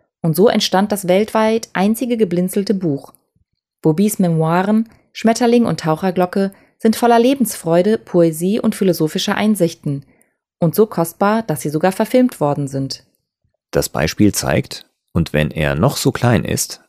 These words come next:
Speaker 2: einen Handlungsspielraum gibt es immer. Zu erkennen, was machbar ist, das ist die Kunst. Wer seinen Fokus immer nur auf die Rahmenbedingungen einer Situation richtet,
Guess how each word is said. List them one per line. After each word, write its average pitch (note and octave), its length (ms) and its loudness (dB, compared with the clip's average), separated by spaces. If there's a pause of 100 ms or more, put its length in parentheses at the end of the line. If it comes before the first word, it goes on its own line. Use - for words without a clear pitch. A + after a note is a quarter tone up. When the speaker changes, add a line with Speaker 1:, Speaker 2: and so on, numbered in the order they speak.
(120)
Speaker 2:
einen C2+ 400 -6
Handlungsspielraum G2+ 760 4
gibt G#2 220 2
es - 180 -4
immer. D2 320 -2 (760)
Zu - 140 -2
erkennen, D3 420 4
was G2+ 180 0
machbar F#2+ 400 -2
ist, - 420 -6
das C2 220 -10
ist - 240 -6
die E2+ 40 -4
Kunst. - 500 -8 (720)
Wer C#2+ 200 0
seinen C#2+ 320 -4
Fokus A#2 480 0
immer D3+ 220 2
nur B2+ 260 4
auf - 100 -4
die E2 140 -2
Rahmenbedingungen E2+ 840 2
einer E2+ 220 2
Situation F2+ 540 2
richtet, G2+ 480 0